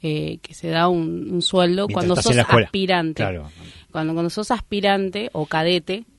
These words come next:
Speaker 1: que es la escuela de oficiales, eh,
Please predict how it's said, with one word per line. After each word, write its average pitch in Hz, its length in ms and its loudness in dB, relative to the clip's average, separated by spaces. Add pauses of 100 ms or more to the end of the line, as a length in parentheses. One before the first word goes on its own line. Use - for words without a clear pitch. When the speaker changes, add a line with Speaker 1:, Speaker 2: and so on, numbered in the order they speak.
(220)
Speaker 1:
que 156 120 -6
es 147 60 -6
la 156 60 -6
escuela 170 240 -4
de - 40 0
oficiales, 220 640 -2 (600)
eh, 170 960 4